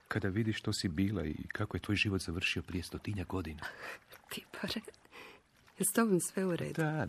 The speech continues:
Speaker 1: da, sa mnom je sve u redu, ali to je moj uvjet. Zauvijek ću otići iz Staroga grada tek kad taj uvjet ispuniš.
Speaker 2: Molim te, ne pravi mi neugodnosti, ako Damjan sazna.
Speaker 1: Ma kažem ti, sve ovisi o tebi. Otići ću kad prođeš regresiju s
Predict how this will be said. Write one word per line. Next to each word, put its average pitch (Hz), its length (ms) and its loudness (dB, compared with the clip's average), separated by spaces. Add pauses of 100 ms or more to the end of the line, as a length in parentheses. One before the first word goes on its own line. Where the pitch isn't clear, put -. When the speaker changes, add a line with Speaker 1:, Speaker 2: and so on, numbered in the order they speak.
Speaker 1:
da, 107 220 -2
sa - 240 -2
mnom 104 200 -4
je 78 80 -6
sve 92 340 -8
u 73 140 -14
redu, 82 320 -6
ali 82 100 -12 (120)
to 120 100 -8
je 117 80 -4 (100)
moj 110 200 -4
uvjet. 110 460 0 (1300)
Zauvijek 107 540 -2
ću 87 200 -4
otići 98 400 -4
iz 95 60 -4
Staroga 90 400 -4
grada 90 340 -6
tek - 400 -4
kad - 220 -12
taj 101 180 -4 (100)
uvjet 104 380 -4
ispuniš. - 680 -2
Speaker 2:
Molim 165 340 -10 (220)
te, 180 80 -10
ne 208 260 2
pravi 165 260 -6
mi 175 120 -2
neugodnosti, 165 640 -4
ako - 200 -10
Damjan 196 340 -2
sazna. - 500 4
Speaker 1:
Ma - 60 -8
kažem 139 480 4
ti, 123 80 2
sve 139 220 2
ovisi 131 360 2
o 113 40 0 (100)
tebi. 113 320 0
Otići 135 420 0
ću - 140 -6
kad 95 140 -2 (160)
prođeš 113 480 4
regresiju 104 760 4
s - 120 2